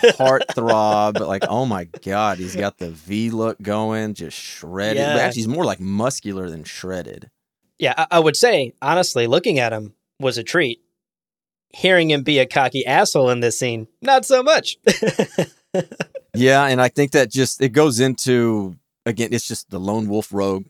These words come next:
Speaker 1: that I said earlier and establishes where he's at so he can have that character development, especially with Villa,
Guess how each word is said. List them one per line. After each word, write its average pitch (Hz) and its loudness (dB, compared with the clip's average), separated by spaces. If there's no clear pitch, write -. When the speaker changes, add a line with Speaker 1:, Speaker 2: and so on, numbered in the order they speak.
Speaker 1:
that 90 -10
I 92 -8
said 98 -6
earlier 87 -6
and 92 -8
establishes 98 -6
where 95 -4
he's 104 -6
at 92 -6
so 95 -8
he 98 -8
can 90 -10
have 95 -6
that 87 -8
character 110 -6
development, 92 -6
especially 208 -6
with 151 -6
Villa, 127 0